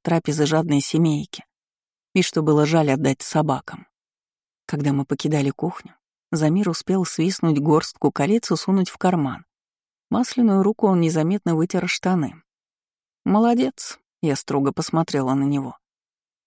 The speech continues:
«А в гостях ты так же будешь делать?» «А я сейчас не в гостях, а дома, тётушка». Этот засранец улыбнулся во весь рот.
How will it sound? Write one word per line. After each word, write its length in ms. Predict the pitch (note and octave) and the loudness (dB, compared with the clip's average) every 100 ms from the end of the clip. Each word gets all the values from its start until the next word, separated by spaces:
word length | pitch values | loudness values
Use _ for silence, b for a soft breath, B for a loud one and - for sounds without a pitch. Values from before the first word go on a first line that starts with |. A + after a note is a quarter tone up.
| - | -2
«А 100 | G3+ | 0
в 60 | |
гостях 440 | G#3 A#3 - A#3+ - | 2 0 0 -2 -2
ты 120 | A#3 | -4
так 180 | C#4 B3 | 0 0
же 100 | E3+ | 2
будешь 280 | C#3+ C#3 | 0 0
делать?» 420 | C3+ C3+ A2+ - - _ _ _ _ _ _ _ _ _ | -2 -4 -6 -14 -20 _ _ _ _ _ _ _ _ _
«А 60 | |
я 140 | D#3 G#3 | 2 2
сейчас 400 | - - D3 - | 0 -2 -2 2
не 100 | F#3 | 0
в 60 | |
гостях, 600 | F#3 E3 - - A#2 - _ _ _ | 4 2 0 -10 -12 -16 _ _ _
а 140 | G3 | -2
дома, 460 | F#3 D#3+ D#3 E3+ D#3+ | 2 4 6 6 4
тётушка». 640 | - C#3 C3+ B2+ - - - _ _ _ _ _ _ | 0 -4 -4 -8 -10 -12 -16 _ _ _ _ _ _
Этот 320 | G#3+ F#3+ F#3 | -6 -2 -2
засранец 640 | E3 E3 - A3 F#3+ D#3+ - | -2 -6 -2 2 2 0 -2
улыбнулся 640 | D#3 D3+ C#3+ G3 G#3+ - | 0 2 2 2 2 0
во 120 | D3 D3+ | 0 2
весь 300 | F#3 F3+ - | 0 0 -6
рот. 220 | B2+ | -6